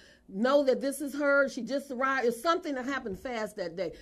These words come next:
When I realized she actually put me and made an honorable mention of me,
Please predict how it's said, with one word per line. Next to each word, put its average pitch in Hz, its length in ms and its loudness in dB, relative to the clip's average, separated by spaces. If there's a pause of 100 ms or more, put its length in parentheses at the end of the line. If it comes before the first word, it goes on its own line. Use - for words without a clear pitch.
(320)
When 220 180 2
I 320 140 6
realized 311 440 4
she 311 140 -2
actually 269 400 0
put 240 300 0
me 269 240 -4
and 190 260 -4
made 240 200 4
an 190 180 -6
honorable 247 340 0
mention 247 380 2
of 247 80 0
me, 254 280 0